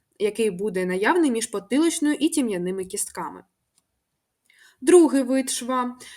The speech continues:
лускоподібний шов, сутура сквамоза. Він буде наявний між скроневою кісткою і тім'яною. Також третій вид — гладкий або плоский шов, сутура пляна, між кістками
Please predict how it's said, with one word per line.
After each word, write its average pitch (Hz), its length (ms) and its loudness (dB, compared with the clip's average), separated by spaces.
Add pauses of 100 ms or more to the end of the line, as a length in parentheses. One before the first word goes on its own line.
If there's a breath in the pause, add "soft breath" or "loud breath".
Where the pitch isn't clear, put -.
(160 loud breath)
лускоподібний 220 800 2
шов, 180 280 -6
сутура 269 360 -2
сквамоза. 180 680 -4 (320 loud breath)
Він 381 160 4
буде 240 160 2
наявний 226 480 0
між 214 200 -2
скроневою 208 640 -2
кісткою 359 580 2
і 349 80 4
тім'яною. 180 720 -4 (440 soft breath)
Також - 380 2
третій 220 380 0
вид — 370 320 2
гладкий 240 580 0
або 240 220 0
плоский 277 460 0
шов, 190 300 -4
сутура 240 380 -2
пляна, 180 580 -4 (160 soft breath)
між 220 180 -2
кістками 285 600 -2